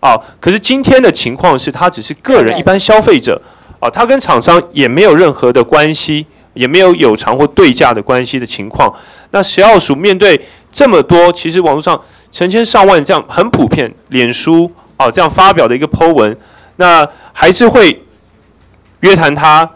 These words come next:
Speaker 1: 啊，了解他的情况吗？其实这样会造成很多网友们的这个不堪其扰。所以我不知道说署长对于这一部分事，尤其是事前审查这一块哦，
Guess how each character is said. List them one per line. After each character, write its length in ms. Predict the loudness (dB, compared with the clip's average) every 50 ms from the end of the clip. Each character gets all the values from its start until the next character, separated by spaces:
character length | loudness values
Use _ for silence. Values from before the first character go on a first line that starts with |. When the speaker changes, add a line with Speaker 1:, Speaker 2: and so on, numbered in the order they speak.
| _ _ _ _ _ _
Speaker 1:
啊， 120 | -2 0
了 260 | 0 2 2 2 2
解 140 | 4 2 0
他 140 | 2 2 0
的 60 | 0
情 200 | 0 -2 -8 -6
况 180 | -2 -2 0 0
吗？ 120 | 0 -4
其 140 | -4 -4 -6
实 80 | -2 0
这 80 | 2
样 80 | 2 4
会 100 | 2 2
造 200 | 2 2 2 2
成 120 | 2 -2
很 220 | -4 -6 -8 -8 -2
多 300 | 0 2 4 4 2 0 -4 -12 -20 _ -14 _
网 160 | 0 2 4 4
友 140 | 4 2
们 160 | 2 0 0 0
的 100 | 0 0
这 140 | 0 -2 -2
个 240 | 2 2 2 2 2
不 260 | 0 -4 _ -6 -4
堪 200 | -2 -4 -4 -4
其 240 | -4 -4 -2 -2 0
扰。 260 | 2 2 0 0 -4 -10 _ -20 -20 _ _ _
所 160 | 0 2 4
以 40 | 4
我 60 | 4
不 80 | 4
知 40 | 4
道 80 | 2 2
说 180 | 4 2 0
署 280 | 0 0 -4 -4 -4 0
长 180 | 0 0 0 -2
对 200 | -2 -4 -2 -2
于 120 | -2 -4
这 140 | -2 0 -2
一 60 | 0
部 120 | 0 -2 -4
分 120 | -4 -4
事， 240 | -4 -4 -6 -6 0
尤 120 | 0 0 2
其 120 | 2 0
是 80 | -2 0
事 220 | 0 0 0 0
前 280 | 0 0 -2 -2 -4 -6 -10 _ _ _ _ _ _ _ _
审 260 | -8 -2 -2 -2 -2 -2
查 220 | -2 -2 -2 0
这 140 | 0 0 -2
一 80 | -2
块 300 | -2 -2 -2 -2 0 0
哦， 120 | 0 -2